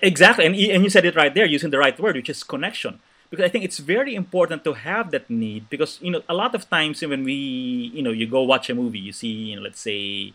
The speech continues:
a superhero movie, which is so big nowadays. None of us will ever be superheroes in that sense, right? So we'll never truly sort of get, you know, whatever their external goal would be,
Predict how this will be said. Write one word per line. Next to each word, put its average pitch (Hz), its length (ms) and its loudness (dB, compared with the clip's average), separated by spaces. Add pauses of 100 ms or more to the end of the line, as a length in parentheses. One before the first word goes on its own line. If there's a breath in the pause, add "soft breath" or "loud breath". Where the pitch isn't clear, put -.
a 127 40 -8
superhero 139 720 2
movie, 123 260 -2
which 113 200 -8
is 110 100 -8
so 165 180 0
big 135 280 -2
nowadays. 143 640 -4 (300 soft breath)
None 208 220 8
of - 120 4
us 123 300 -4
will 143 140 0
ever 151 200 4
be 135 140 -4
superheroes 127 680 -2
in 127 140 -10
that 113 200 -8
sense, - 500 0 (340 loud breath)
right? 143 260 0
So 185 120 2
we'll 165 180 6
never 190 560 6
truly 185 640 0 (100)
sort 180 140 2
of 147 180 -8
get, 175 400 4 (240)
you 147 140 -6
know, 135 100 0
whatever 151 340 0
their 147 160 0
external 147 520 -2
goal 151 340 2
would 117 160 -8
be, 101 220 -12